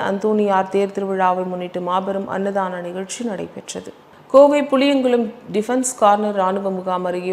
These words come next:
உள்ள புனித சின்ன அந்தோனியார் ஆலயத்தில் இருபத்து மூன்றாம் ஆண்டு புனித சின்ன அந்தோனியார் தேர் திருவிழாவை முன்னிட்டு மாபெரும் அன்னதான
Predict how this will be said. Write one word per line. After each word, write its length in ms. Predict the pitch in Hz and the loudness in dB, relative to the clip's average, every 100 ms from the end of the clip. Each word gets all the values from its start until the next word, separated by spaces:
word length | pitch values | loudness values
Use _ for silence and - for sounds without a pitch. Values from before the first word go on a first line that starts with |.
| 180 | -6
உள்ள 200 | 175 175 175 | -4 -4 -2
புனித 240 | 208 220 208 - | -2 -2 -2 -2
சின்ன 160 | 220 214 | -2 -2
அந்தோனியார் 560 | 190 196 196 185 180 180 | -4 -4 -2 -2 -4 -2
ஆலயத்தில் 440 | 180 180 175 202 240 202 | -2 -2 -4 -6 -2 -2
இருபத்து 320 | 208 214 214 | -2 -2 -4
மூன்றாம் 380 | 202 202 196 180 175 | -4 -2 -2 -2 -4
ஆண்டு 220 | 190 185 208 247 - - - - | -4 -2 -4 -6 -12 -20 -20 0
புனித 300 | 240 262 254 254 | 2 4 2 2
சின்ன 180 | 247 240 214 | 2 2 2
அந்தோனியார் 560 | 202 226 226 214 196 196 | 0 0 2 2 2 2
தேர் 200 | 202 202 | 0 0
திருவிழாவை 480 | 196 190 185 175 180 180 | -4 -2 0 0 0 -4
முன்னிட்டு 320 | 180 175 180 175 | -8 -6 -4 0
மாபெரும் 380 | 180 185 190 180 | 0 0 -2 -4
அன்னதான 400 | 175 190 180 185 | -4 -4 -4 -4